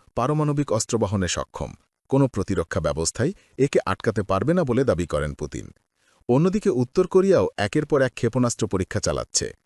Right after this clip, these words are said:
নিজেদেরকে আনুষ্ঠানিকভাবে পারমাণবিক শক্তিশালী দেশ হিসেবে প্রমাণ করতে কোনো কসুর করছেন না কিম জং উন। ফলে ট্রাম্পও আর বসে থাকতে চাইছেন না। তিনিও তার প্রতিপক্ষকে ঘায়াল করতে মাঠে নেমে পড়েছেন,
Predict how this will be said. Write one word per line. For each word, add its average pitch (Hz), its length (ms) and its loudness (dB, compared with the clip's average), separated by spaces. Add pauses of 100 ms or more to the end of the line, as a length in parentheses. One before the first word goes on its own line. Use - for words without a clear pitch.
(300)
নিজেদেরকে 104 560 2
আনুষ্ঠানিকভাবে 101 720 2
পারমাণবিক 92 600 0
শক্তিশালী 127 560 0
দেশ 90 220 0
হিসেবে 110 280 0
প্রমাণ 107 320 0
করতে 104 300 -2 (280)
কোনো 147 160 2 (100)
কসুর 190 280 0
করছেন 151 340 0
না 98 100 2
কিম 101 240 2
জং 82 180 0 (140)
উন। 71 180 -6 (840)
ফলে 147 200 6
ট্রাম্পও 165 460 4 (120)
আর 98 160 2
বসে 104 240 0
থাকতে 95 280 -4
চাইছেন 69 460 -2
না। 52 80 -12 (480)
তিনিও 90 260 2
তার 92 180 2
প্রতিপক্ষকে 90 640 -4
ঘায়াল 95 280 -2
করতে 98 340 0 (300)
মাঠে 92 340 -2
নেমে 170 220 2
পড়েছেন, 64 400 -4